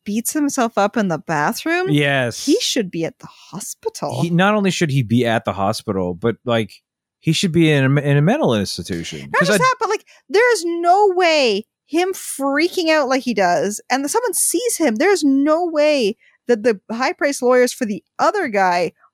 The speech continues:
Speaker 1: aren't like, "Dude, he's freaking beating the crap out of himself in the bathroom. You need to, like, ca-,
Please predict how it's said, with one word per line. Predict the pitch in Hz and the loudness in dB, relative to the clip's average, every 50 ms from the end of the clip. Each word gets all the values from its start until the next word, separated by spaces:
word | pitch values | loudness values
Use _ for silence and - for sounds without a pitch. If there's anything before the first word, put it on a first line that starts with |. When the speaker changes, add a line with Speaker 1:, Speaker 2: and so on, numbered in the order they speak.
| _ _ - | _ _ 0
Speaker 1:
aren't | 240 254 262 240 - - | 0 0 0 0 -2 0
like, | 220 214 202 196 - - _ _ _ _ _ _ _ _ | 0 2 2 0 -2 -8 _ _ _ _ _ _ _ _
"Dude, | - 165 151 | -14 -12 -10
he's | 160 185 202 240 - - - _ _ _ _ _ - | -8 -8 -8 -10 -10 -12 -20 _ _ _ _ _ -10
freaking | - 190 170 165 151 | -8 -8 -6 -8 -8
beating | - 180 180 | -8 -8 -8
the | - - | -8 -10
crap | - - 185 165 180 - | -8 -4 -4 -2 -2 -2
out | 196 196 | -4 -4
of | 202 | -4
himself | 214 220 - 214 208 208 - | -4 -4 -4 -4 -4 -4 -4
in | 180 | -8
the | 165 | -8
bathroom. | - - 156 165 190 214 - 262 247 254 262 294 - _ _ - _ _ _ _ _ _ - - - | -4 -4 -4 -4 -4 -4 -4 -4 -2 -2 -2 -4 -6 _ _ -20 _ _ _ _ _ _ -20 -20 -20
You | - 226 - - 175 | -20 -16 -12 -8 -4
need | 214 220 170 - - | -4 -4 -4 -4 -6
to, | - 180 | -6 -6
like, | - 87 87 - - _ _ _ _ _ _ _ _ _ _ | -6 -6 -6 -8 -10 _ _ _ _ _ _ _ _ _ _
ca-, | - - - 180 - - 185 175 | -20 -20 -20 -18 -16 -14 -14 -16